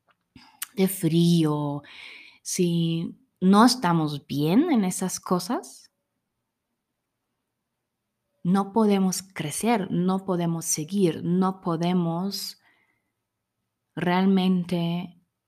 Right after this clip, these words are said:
cumplir con otras cosas, o muy mal, o muy mal, puedes seguir, ahí voy. Entonces, somos adultos, nosotros,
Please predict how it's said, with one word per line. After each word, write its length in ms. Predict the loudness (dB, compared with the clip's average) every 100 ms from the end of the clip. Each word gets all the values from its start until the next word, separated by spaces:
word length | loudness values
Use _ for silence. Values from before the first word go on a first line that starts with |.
| _ _ _ _ -10
cumplir 960 | -2 0 0 2 4 4 2 0 -10 _ _ _ -8
con 260 | -6 -4 0
otras 480 | 0 0 -8 -8
cosas, 560 | -4 -4 -4 -6 -12 -2
o 220 | 4 8
muy 260 | 8 8 6
mal, 360 | 4 -2 -10 _ _ _ _ -20 -20 -20 _ _ _ 2
o 140 | 6
muy 180 | 8 8
mal, 340 | 6 4 -2 -20 _ -2
puedes 280 | 2 2 2
seguir, 500 | -2 -4 -6 -10 _
ahí 360 | -8 -6 -4 0
voy. 260 | 4 4 2
Entonces, 640 | -2 2 2 2 -10 -16 _ _ _ -16
somos 400 | -8 -4 -2 0
adultos, 600 | 2 4 4 2 -8 -8
nosotros, 840 | -6 2 2 2 -4 -6 -8 -14